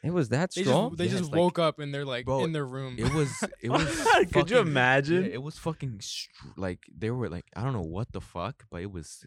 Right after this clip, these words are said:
Speaker 3: terrible. Like, those brownies were fucking horrible. People were, like, sha-, like you said, they were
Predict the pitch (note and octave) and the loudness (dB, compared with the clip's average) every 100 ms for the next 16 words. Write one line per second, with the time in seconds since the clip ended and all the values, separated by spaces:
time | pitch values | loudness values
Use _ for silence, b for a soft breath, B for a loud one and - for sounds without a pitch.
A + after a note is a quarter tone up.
0 | _ - A#2 G2+ G2 D#2 D#2+ E2 F#2 B2 | _ -12 -4 0 0 -2 -6 -8 -4 -4
1 | G#2 F#2 A2+ F#2+ F2 - F#2+ E2 D2+ - | -2 -2 -2 -4 -6 -4 -4 -6 -10 -12
2 | - G2+ E2+ D#2 D#2+ _ _ _ _ _ | -8 -6 -8 -12 -16 _ _ _ _ _
3 | - B2 F#2+ E2+ - - - F2 E2+ F#2+ | -12 -8 -8 -10 -16 -20 -16 -10 -8 -8
4 | G2+ F2 D#2 | -10 -10 -8